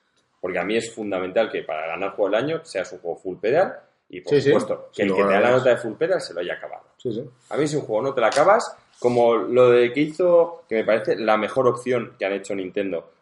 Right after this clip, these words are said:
Speaker 1: con el Mario Maker, que si tú quieres subir un nivel, te lo tienes que haber pasado tú. Pero Alex,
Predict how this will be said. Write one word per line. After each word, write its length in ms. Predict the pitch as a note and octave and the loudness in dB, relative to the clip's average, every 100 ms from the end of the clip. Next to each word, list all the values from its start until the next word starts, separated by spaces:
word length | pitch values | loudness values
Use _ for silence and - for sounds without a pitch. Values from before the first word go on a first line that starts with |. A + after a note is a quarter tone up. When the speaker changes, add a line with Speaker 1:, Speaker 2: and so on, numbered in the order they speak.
| - | -8
Speaker 1:
con 100 | F#2 | -4
el 80 | F#2+ | -2
Mario 200 | G#2 G2 | -2 -2
Maker, 360 | C#3+ D#3 C#3+ | -2 -2 -4
que 100 | G#2 | -6
si 160 | - A2 | -10 -6
tú 140 | F3+ | -4
quieres 200 | E3 D3 | -4 -6
subir 380 | C#3 A#2+ A2 - _ _ | -6 -6 -8 -8 _ _
un 180 | D3+ C#3+ | -6 -2
nivel, 340 | A#2+ E3 A3 - | -2 -2 -2 -6
te 80 | |
lo 100 | G2+ | -6
tienes 220 | F#2+ A2+ - | -6 -6 -4
que 80 | |
haber 120 | F#2 - | -6 -6
pasado 260 | - D#2 | -12 -12
tú. 120 | - - _ _ _ _ _ _ _ _ _ _ _ _ _ _ _ | -14 -20 _ _ _ _ _ _ _ _ _ _ _ _ _ _ _
Pero 200 | F#2 F2+ | -2 4
Alex, 400 | A#2+ D3 - | 6 4 2